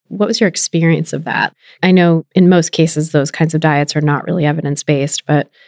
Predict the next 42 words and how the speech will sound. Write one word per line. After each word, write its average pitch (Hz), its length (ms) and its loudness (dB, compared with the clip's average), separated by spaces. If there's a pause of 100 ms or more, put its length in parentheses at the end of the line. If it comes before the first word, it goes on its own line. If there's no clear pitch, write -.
(440)
a 175 80 2
lot 165 200 2
of 156 60 -2
people 160 360 0
do 160 240 2
feel, 190 540 2
and 160 140 4
I 151 80 2
know 156 220 4
I 156 140 0
felt 160 400 -2
myself 156 460 -2
when 156 120 2
I 151 60 2
did 151 140 0
elimination 151 600 2
diets 147 440 -2
when 151 120 2
I 147 100 2
was 143 360 -4 (500)
struggling 156 480 2
with - 420 -4 (200)
unexplained 151 560 0
chronic 147 280 0
illness 147 260 2
symptoms 147 520 0
and 147 120 -2
also 139 540 -2 (220)
having 147 360 -2
some 147 200 0
disordered 160 420 -4
eating 151 220 0
stuff - 260 -4
going 151 220 -2
on 156 120 -2
still, 151 480 2 (360)
you 180 80 4
know, 151 100 4
I 147 120 4
would 151 140 2
feel 165 340 2
like 143 440 0